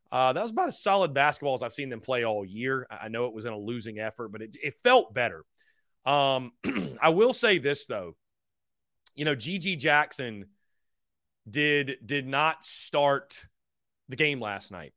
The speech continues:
And I applaud Lamont Paris for that. I really do. And I, I respect where Mark is coming from, that, hey, you'd rather a guy – have emotions and care than be apathetic and just be checked out.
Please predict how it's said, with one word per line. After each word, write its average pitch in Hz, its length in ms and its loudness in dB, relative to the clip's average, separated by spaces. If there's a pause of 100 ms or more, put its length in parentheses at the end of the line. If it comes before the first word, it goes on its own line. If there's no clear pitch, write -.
(220)
And 123 420 0
I 151 140 6
applaud 170 640 4
Lamont 127 320 -2
Paris 107 340 -2
for 95 140 -14
that. 90 140 -8
I 110 60 -2
really 123 280 -2
do. 78 200 -14 (760)
And 147 240 2 (200)
I, 147 160 2
I 165 100 4
respect 190 580 2
where 175 140 4
Mark 135 340 0
is 135 100 -6
coming 143 300 -4
from, 139 240 -2
that, 113 120 -6
hey, 117 140 0
you'd 110 240 -6
rather 135 320 2
a 117 80 0
guy – 120 640 0 (360)
have 143 280 6
emotions 139 720 -2
and 101 320 -12
care 127 640 0
than 110 180 -8
be 110 160 -8
apathetic 117 800 -4
and 104 120 -12
just 101 180 -16
be 101 100 -16
checked - 380 -8
out. 110 280 -2